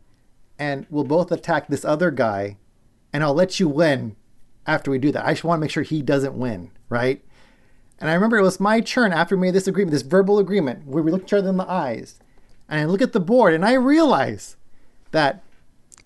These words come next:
if I attacked him and the other guy at the same time, and my, and the rolls, again,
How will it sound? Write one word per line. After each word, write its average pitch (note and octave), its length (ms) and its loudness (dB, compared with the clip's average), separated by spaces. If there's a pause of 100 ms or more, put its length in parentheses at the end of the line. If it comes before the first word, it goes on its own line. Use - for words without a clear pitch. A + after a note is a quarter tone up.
(300)
if E4 340 0 (140)
I G#3+ 540 2
attacked E3 760 -6 (120)
him C3 560 0 (560)
and E3+ 180 -2
the F3+ 100 2
other A3 180 2
guy G2+ 420 -4 (360)
at - 120 -10
the D3+ 80 -6
same G3 260 2
time, C#3+ 540 0 (600)
and D#3 120 0
my, D#3 220 -2
and E3 140 0
the F3 60 0
rolls, G3 420 2
again, E3 460 0